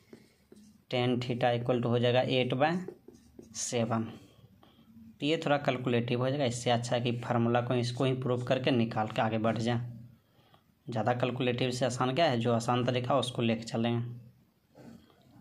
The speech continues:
तो क्या होता है formula, ये तो पता होगा, ये plus b into a minus b का formula क्या होता है। यहाँ direct इस step पर आएंगे तो वन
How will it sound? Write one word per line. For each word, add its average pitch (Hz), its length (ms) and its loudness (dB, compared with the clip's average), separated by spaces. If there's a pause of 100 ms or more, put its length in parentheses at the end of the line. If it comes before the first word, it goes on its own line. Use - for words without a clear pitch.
तो - 180 -20
क्या 135 120 2
होता 151 240 2
है 147 60 0
formula, 135 320 4
ये 123 140 4
तो 131 140 0
पता 139 280 2
होगा, 123 120 4
ये 120 240 4
plus 127 300 0
b 131 240 2
into 123 220 2
a 123 100 6
minus 123 300 2
b 123 180 0
का 131 80 2
formula 127 400 2
क्या 160 180 2
होता 151 180 -2
है। 127 60 0
यहाँ 120 200 0
direct 120 320 4
इस 123 200 -4
step 120 280 -4
पर 127 100 0
आएंगे 127 180 0
तो 156 140 0 (1200)
वन 123 180 -4